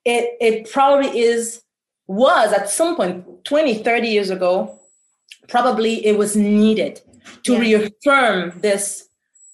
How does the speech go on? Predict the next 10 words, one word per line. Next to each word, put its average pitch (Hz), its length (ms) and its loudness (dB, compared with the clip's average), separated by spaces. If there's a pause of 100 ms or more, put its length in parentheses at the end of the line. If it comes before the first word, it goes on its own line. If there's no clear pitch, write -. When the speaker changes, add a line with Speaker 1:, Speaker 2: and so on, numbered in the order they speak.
(240)
Speaker 1:
pride 214 720 0
of 185 320 -6
honoring 190 540 0 (120)
our 196 200 0
ancestry 175 580 -8
that 180 160 -2
was 185 180 -6
lost. 160 560 -6 (220)
Speaker 2:
Yes. 190 540 -10 (260)
Speaker 1:
Okay? 269 340 -6